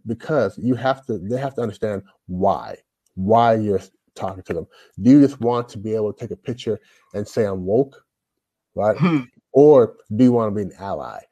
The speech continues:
Speaker 1: And being an ally, understand now, if you become an ally and start to champion some of these causes, you might lose some of your white friends.
Speaker 2: Yeah.
Speaker 1: Okay? So be careful. Be, think about this.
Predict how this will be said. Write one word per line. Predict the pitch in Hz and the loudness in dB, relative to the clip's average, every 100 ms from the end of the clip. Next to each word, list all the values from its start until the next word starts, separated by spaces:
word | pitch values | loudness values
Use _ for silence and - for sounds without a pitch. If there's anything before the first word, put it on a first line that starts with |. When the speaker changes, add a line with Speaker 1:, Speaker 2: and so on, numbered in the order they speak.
| _ _ - | _ _ -12
Speaker 1:
And | 101 | -4
being | 139 147 | 0 0
an | - | -2
ally, | 143 170 135 104 - | -2 0 2 0 -2
understand | 117 - 190 202 | -6 -2 0 0
now, | 113 95 - _ _ _ | -4 -6 -12 _ _ _
if | - 104 | -6 -2
you | 170 | -2
become | 185 139 | 0 -2
an | - | -2
ally | 143 185 110 95 92 _ _ _ - | 0 0 0 0 -4 _ _ _ -6
and | 110 | -4
start | - 120 117 - | 0 2 0 -2
to | - 110 104 - - | -2 -2 -2 -6 -12
champion | - 131 143 143 127 113 | -2 2 2 2 -2 -2
some | - 113 | -4 -4
of | |
these | 98 - | -4 -6
causes, | - 220 147 101 - _ _ _ | -6 -2 -2 -2 -6 _ _ _
you | - 147 | 0 2
might | 113 196 - | 2 2 0
lose | 143 262 262 | 2 2 2
some | 135 | 0
of | 113 | 0
your | 107 | 2
white | 95 | 0
friends. | - - - _ _ _ _ _ | -2 -6 -8 _ _ _ _ _
Speaker 2:
Yeah. | 123 113 | -12 -10
Speaker 1:
Okay? | 110 123 127 - - | 0 0 0 -6 -4
So | - 101 | 0 2
be | 165 | 2
careful. | - - 330 349 - - - _ _ 131 | 0 0 2 2 -2 -8 -8 _ _ -4
Be, | 127 - 95 | -4 -6 -4
think | - 247 | 2 2
about | 131 85 - | 4 0 0
this. | - - | -10 -10